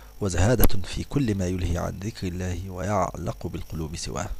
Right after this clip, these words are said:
ومعرفة لله ويقين، وتوحيد لله وتمجيد، وتوجه، وتوجه إلى الله، وإقبال عليه، وإعراض عما سواه، وعكوف على عبادته وطاعته، ووقوف عند حدوده،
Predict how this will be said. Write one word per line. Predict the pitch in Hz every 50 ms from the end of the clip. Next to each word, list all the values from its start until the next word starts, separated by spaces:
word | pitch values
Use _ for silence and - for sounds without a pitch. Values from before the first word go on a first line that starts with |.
| - - - - - -
ومعرفة | 110 104 98 92 85 92 90 - - -
لله | - 85 82 85 - 131 120 101
ويقين، | 95 95 92 87 - - 87 87 87 85
وتوحيد | - - - 107 - - 147 107 120 120 120
لله | 110 110 110 104 101 98
وتمجيد، | 95 92 - 92 90 90 90 90 87 -
وتوجه، | - - - 92 92 - 92 110 110 101 98 - - - - - - - - - - - - -
وتوجه | 98 - - 98 98 98 101 135 135
إلى | 117 98 107 101
الله، | 95 98 104 98 95
وإقبال | - - - - 95 110 123 117 104
عليه، | 98 95 98 95 92
وإعراض | 95 92 98 - 107 120 110
عما | 101 92 90 87 90
سواه، | - - 87 87 90 87
وعكوف | 85 82 90 87 - 131 120 - 101
على | 92 90 87
عبادته | 85 85 85 82 85 98 - - 98
وطاعته، | 95 - - 90 104 - - 90
ووقوف | 85 101 - - 120 104 101
عند | 92 69 78 107 110 101 95
حدوده، | - - 85 87 92 98 104 113 117 104 98 92 - 90 95 95 - 87 85